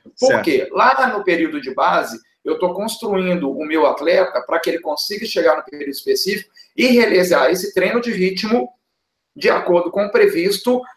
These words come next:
Speaker 1: porque esse treino vai conduzir ele pro resultado que ele espera na prova. Então, é realmente toda uma construção. Outro, outra variação que tem é no volume de treino, Nish. O período de
Speaker 2: Certo.
Speaker 1: base,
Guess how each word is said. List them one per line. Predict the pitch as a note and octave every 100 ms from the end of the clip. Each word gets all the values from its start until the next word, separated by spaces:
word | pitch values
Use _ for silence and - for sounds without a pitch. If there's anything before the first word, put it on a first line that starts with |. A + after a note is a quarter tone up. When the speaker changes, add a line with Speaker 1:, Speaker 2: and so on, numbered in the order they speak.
| C3
Speaker 1:
porque | C#3+ G3+ G3
esse | B3+ B3
treino | - G#3+ A3
vai | G#3 G3+
conduzir | G#3 G3+ F3+ F#3+ F3
ele | G3
pro | G3+ F#3+
resultado | G3 F#3+ F3+ F3+ F3
que |
ele | F3
espera | - E3+ E3+ F3+
na | -
prova. | - G#2 G2+ G#2 - _ _
Então, | D3 D#3+ - - - - _ _ -
é | D#3+
realmente | D#3+ F3+ E3 E3 - E3+
toda | F3 F#3+
uma | F#3+
construção. | G3+ G3+ A3 A#3+ - D3+ - - - _
Outro, | D#3 G3+ G3+ F#3
outra | G3 B3 A3
variação | G#3 G3 D3+ - D#3 E3
que | C3+
tem | E3+ F#3+
é |
no | G#3+
volume | G#3+ G3+ F3+ G#3 A3
de | A#3
treino, | E3 C#3+ B2 B2
Nish. | C#3+ A2+ - - _ _
O | D#4
período | - F3 G3 A#3+ B3
de | F#3
Speaker 2:
Certo. | - C3+
Speaker 1:
base, | - - - G#2+ -